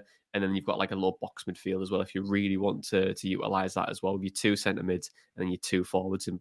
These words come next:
in front of that as well. So there's plenty of things you can do. There's so many t-, systems you can change. The three four two one is not too similar to the, the three two five we played last year.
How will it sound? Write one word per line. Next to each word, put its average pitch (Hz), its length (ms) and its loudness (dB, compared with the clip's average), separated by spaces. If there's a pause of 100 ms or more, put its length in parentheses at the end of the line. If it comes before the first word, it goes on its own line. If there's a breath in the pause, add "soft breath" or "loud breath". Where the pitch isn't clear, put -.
in - 80 -8
front - 200 -6
of - 80 -10
that - 100 -2
as - 140 -6
well. 98 100 -2
So 123 160 4
there's 139 140 4
plenty 208 360 2
of 139 80 0
things 135 220 4
you 98 100 -4
can 95 140 -4
do. 95 180 4
There's 95 180 -2
so 139 140 4
many 110 120 2
t-, 107 200 -10
systems 101 380 -2
you - 60 -12
can 101 120 -2
change. 107 420 4 (260 loud breath)
The - 80 -10
three 123 240 2
four 104 240 2
two 98 260 0
one 101 160 0
is 98 100 -2
not 113 140 2 (360)
too - 280 0
similar 101 380 4
to 95 480 2
the, 98 280 6
the 107 60 -6
three - 180 2
two - 140 -6
five 98 240 4
we 98 80 2
played 98 160 0
last - 180 -4
year. 139 160 8